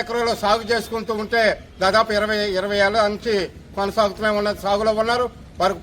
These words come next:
పట్టాలు ఇమ్మని చెప్పి అడుగుతూ ఉంటే కనీసం ఈ డిపార్ట్‌మెంట్ కనీసం పట్టించుకోలేదు, ఈ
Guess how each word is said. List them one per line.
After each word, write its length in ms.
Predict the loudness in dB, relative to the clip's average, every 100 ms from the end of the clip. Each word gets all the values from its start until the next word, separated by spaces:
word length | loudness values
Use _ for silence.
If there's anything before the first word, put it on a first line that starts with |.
| -2
పట్టాలు 320 | 4 4 6
ఇమ్మని 260 | 4 2 2
చెప్పి 200 | 0 4 4
అడుగుతూ 280 | 4 0 0 0
ఉంటే 200 | 2 2 2 -4 -20 -6
కనీసం 380 | 0 2 2 0 0 -2 -12 -8
ఈ 60 | -4 -2
డిపార్ట్‌మెంట్ 500 | 2 2 2 -6 -6 -4
కనీసం 300 | -2 -2 -6 -2
పట్టించుకోలేదు, 640 | -2 -2 -4 -2 0 0 -2 -4 -16
ఈ 40 | -4